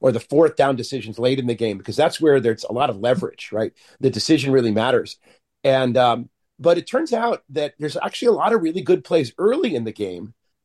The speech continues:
that aren't being acted on aggressively. You should be going for it much more frequently, because the difference in win probably doesn't change much. So it could be forty-one versus forty and a half percent,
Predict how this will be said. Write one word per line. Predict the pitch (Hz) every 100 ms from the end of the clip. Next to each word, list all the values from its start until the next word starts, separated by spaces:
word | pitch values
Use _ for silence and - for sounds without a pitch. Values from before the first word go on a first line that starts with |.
| -
that | 147 156 -
aren't | 190 220 -
being | 170 165 151 147 - _ _ _ _ -
acted | 160 180 175
on | 151
aggressively. | 120 127 151 151 110 104
You | 101
should | 123
be | 120
going | 143 135 120
for | 131
it | 110
much | 127 127
more | 131 107
frequently, | 151 156 147 113 104 _ - -
because | 175 202 -
the | 185
difference | 240 247 277 185
in | 175
win | 240
probably | - 180 160
doesn't | 151 185 160
change | - 190 214 170
much. | 120 - - - _ _ _ -
So | - 170 156
it | 160 -
could | 202
be | 190
forty-one | - 190 185 160 175 175
versus | 143 135 139 - _
forty | - 170 160 147
and |
a | 123
half | 160 139 - - _ _ -
percent, | 139 151 135